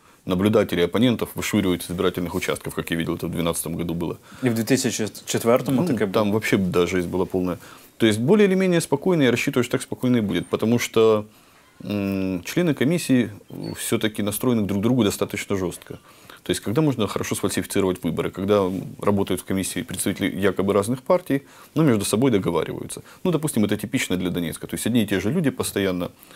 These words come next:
Speaker 1: в избирательных комиссиях, а, от разных партий. Вечно сегодня он от одной партии, через два года от другой, а человек тот же. И все они получают, в принципе, зарплату, инструкции в одном штабе и рисуют результат, какой нужно.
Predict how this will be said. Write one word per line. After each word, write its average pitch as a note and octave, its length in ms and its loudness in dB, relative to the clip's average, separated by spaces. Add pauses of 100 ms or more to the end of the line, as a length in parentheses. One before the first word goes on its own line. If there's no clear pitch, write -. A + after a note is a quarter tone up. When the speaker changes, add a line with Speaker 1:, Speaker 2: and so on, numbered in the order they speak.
(160)
Speaker 1:
в F#2 120 -2
избирательных F#2+ 500 0
комиссиях, E3+ 500 2 (380)
а, C3 280 2
от G3 100 -2
разных B2+ 340 2
партий. F2 380 0
Вечно G#2 440 0 (120)
сегодня C3 420 2
он G#2+ 140 2
от A2 100 0
одной D#3+ 240 2
партии, A2 420 2
через F#2+ 400 -2
два G2+ 160 4
года G2 260 2
от A2 120 2
другой, D#3 420 4 (300)
а - 100 2
человек G#3 340 2
тот F2 200 -2
же. - 180 -10 (280)
И A#2+ 40 0
все A#2 140 4
они F3+ 100 4
получают, C#3 300 2
в - 40 -12
принципе, B2 220 2
зарплату, A2+ 420 2
инструкции G2+ 460 -2
в G#2 80 0
одном G2+ 240 0
штабе C#3 400 0 (380)
и G2+ 120 2
рисуют A#2+ 460 4
результат, G#2 380 -2
какой G2 240 -2
нужно. E2 400 -6